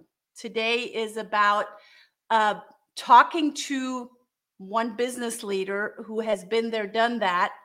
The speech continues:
and didn't really struggle. I, I, I love his story. You'll hear it in, in a, in a, in a minute. Uh, but he started scaling,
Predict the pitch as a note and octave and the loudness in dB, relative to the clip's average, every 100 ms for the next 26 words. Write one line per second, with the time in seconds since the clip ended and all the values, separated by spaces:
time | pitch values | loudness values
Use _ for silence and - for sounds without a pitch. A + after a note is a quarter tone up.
0 | _ _ _ _ - A3+ A3+ A3 A3 G#3+ | _ _ _ _ -2 0 2 2 2 -2
1 | G#3 - _ _ _ _ _ G3 _ - | -10 -18 _ _ _ _ _ -20 _ -10
2 | C4+ G4+ A4+ F#4+ _ _ G#3+ A3 G3+ G3+ | -8 -6 -8 -10 _ _ -20 -20 -18 -16
3 | G3+ C4 D4 A4 A4+ A#4 - - F#4+ G4 | -10 -6 -4 -2 -2 -4 -6 -4 -2 -2
4 | G#4 G4+ C4+ - - _ _ - A3 - | -2 0 -2 -4 -18 _ _ -6 -4 -2
5 | A3 A3+ B3 E4 - C#4 - - - - | -2 0 4 4 4 -4 -6 -12 -18 -20
6 | - - - D4 C4 A3+ A3 G#3+ D4 C4 | -14 -6 2 4 4 2 0 0 2 4
7 | A3+ B3 A3 A3 G#3 A3 G#3+ G3 F#3+ - | 2 -2 -2 0 0 0 2 2 0 0
8 | G#3 G3 G3 A#3+ A#3+ G3 - - - - | -2 -2 0 2 4 2 0 -20 -20 -20
9 | _ - - A3+ B3 C4 - D#4+ G4 G4 | _ 6 6 6 2 2 8 10 10 8
10 | C4 - - - C4 B3+ C4 A3+ F3+ E3+ | 0 -2 -10 -4 2 6 6 2 -2 -8